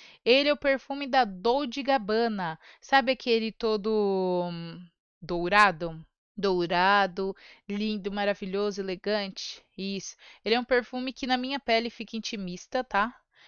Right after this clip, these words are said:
Mas ele é muito elegante, ele é bem gostoso de se sentir. Não é super inovação, mas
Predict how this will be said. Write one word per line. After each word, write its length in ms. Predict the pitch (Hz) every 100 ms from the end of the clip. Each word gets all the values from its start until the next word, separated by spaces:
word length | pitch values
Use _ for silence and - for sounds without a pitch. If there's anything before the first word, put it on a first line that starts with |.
| -
Mas 240 | - 208 208
ele 140 | 226
é 180 | 233 226
muito 260 | 220 226 247
elegante, 680 | 277 277 214 202 226 226 185
ele 80 | 175
é 20 |
bem 220 | 170 202
gostoso 560 | 220 254 - 196 202 196
de 120 | 226
se 200 | 214 214
sentir. 560 | - 233 233 - 175 - - -
Não 140 | - 240
é 180 | 254 277
super 320 | - 240 269
inovação, 680 | 269 269 294 311 - 175 165
mas 420 | 170 175 175